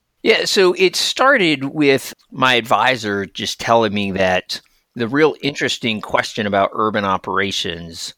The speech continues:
was whether or not urban combat is a great equalizer. I, I was interested in urban operations as a general topic of strategic studies. It had a lot of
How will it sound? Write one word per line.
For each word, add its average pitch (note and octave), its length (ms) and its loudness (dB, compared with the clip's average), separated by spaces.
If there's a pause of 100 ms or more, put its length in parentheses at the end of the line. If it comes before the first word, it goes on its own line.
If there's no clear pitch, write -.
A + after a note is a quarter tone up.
(140)
was A2 220 -4
whether A#2 280 2
or A2 60 2
not G#2+ 260 2
urban A2 500 -2
combat F#2+ 800 -2
is F#2 180 -8
a F2+ 60 -8
great F#2+ 340 -6
equalizer. - 800 -12 (240)
I, C#3+ 420 -2
I D#3 140 2
was D3 400 0
interested D3 580 -2
in B2 300 0
urban B2 320 0
operations A#2 640 0
as G#2 140 0
a G#2 100 -4
general G#2 380 -2
topic B2 500 0
of G#2+ 120 -2
strategic A2+ 500 -6
studies. A2 640 -2
It F#2+ 140 -6
had A2+ 240 -2
a F#2+ 60 -2
lot G2 300 0
of F2 500 -4